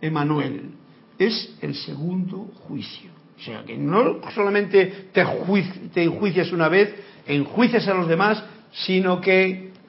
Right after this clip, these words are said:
te vuelves a juzgar y te vuelves a sentir culpable, porque cada vez que el juez que está dentro de ti se juzga, tú,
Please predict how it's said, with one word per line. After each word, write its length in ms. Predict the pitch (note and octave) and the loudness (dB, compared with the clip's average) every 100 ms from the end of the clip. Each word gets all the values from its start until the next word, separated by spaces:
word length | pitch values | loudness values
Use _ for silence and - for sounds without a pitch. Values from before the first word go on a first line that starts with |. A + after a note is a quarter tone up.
| - _ _ | -20 _ _
te 120 | - | -2
vuelves 540 | E3 F#3+ C#4+ A#3 F3 - | 2 6 6 6 4 0
a 60 | |
juzgar 560 | C#3 D3 C#3 C3+ G2+ - - _ _ _ _ _ _ _ _ - | -4 -4 -2 -4 -6 -12 -20 _ _ _ _ _ _ _ _ -4
y 120 | F3 | 0
te 160 | F3+ | 4
vuelves 480 | E3 D#3+ C4+ A#3 F3+ | 4 6 6 6 2
a 60 | E3+ | 0
sentir 440 | E3 C#3+ E3+ D#3+ | -2 -2 -2 -4
culpable, 680 | D#3+ C#3+ D#3 D3 C3+ - - - _ _ _ - | -4 -6 -4 -4 -6 -12 -16 -20 _ _ _ -4
porque 260 | C#3+ D3 | -4 -4
cada 280 | C#3+ C#3 C3+ | -2 -2 2
vez 380 | D#3+ A#3+ - - - | 4 2 0 -16 -6
que 80 | E3 | -4
el 80 | D3 | -4
juez 560 | - G3+ G3+ - - | 2 6 6 4 -6
que 60 | - | -14
está 200 | - D#3 | -6 -2
dentro 300 | D#3+ D#3 E3 | -2 -2 -2
de 120 | D#3+ | -2
ti 320 | D3 F#3 - - - - | -2 -2 -4 -8 -20 -16
se 200 | - D3 | -8 -6
juzga, 680 | - C4 F#3 E3 G#3+ D#4 - - _ _ - - | 2 2 4 2 2 0 -14 -20 _ _ -20 -4
tú, 280 | C#3+ D3+ | 0 0